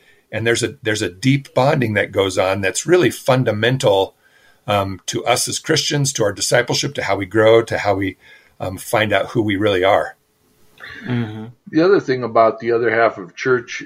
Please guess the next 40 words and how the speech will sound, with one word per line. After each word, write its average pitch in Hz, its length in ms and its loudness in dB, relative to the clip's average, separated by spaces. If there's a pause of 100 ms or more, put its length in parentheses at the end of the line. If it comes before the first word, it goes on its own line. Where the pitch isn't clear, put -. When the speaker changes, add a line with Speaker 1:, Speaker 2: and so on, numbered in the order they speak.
Speaker 3:
is, 113 640 4 (380)
you 151 80 -2
know, 151 160 4
when 135 260 2
you're 143 140 2
disillusioned 143 640 2
and 110 160 -4
you, 107 320 -4
and 117 160 -4
you 113 160 -2
leave 139 220 8
a 113 80 2
place, 113 640 2 (440)
you 131 280 4
need 156 300 2
someone 156 480 2
to 127 100 2
articulate 110 840 2
to 107 100 -6
you, 107 340 2
you 104 140 -4
know, 147 160 2
there's 131 240 0
something 151 400 -4
over 117 260 2
there 110 200 6
that 98 160 2
really 110 400 -2
is 98 180 0
wrong, 101 480 4
that's 82 260 -10
not, 95 360 2 (240)
not 107 320 2
working, 104 540 2
you 85 100 -20
know. 80 320 -2 (300)
Speaker 2:
Mm-hmm. 127 220 -2
Speaker 3:
I-, 101 300 2
is 120 240 4
it 120 320 4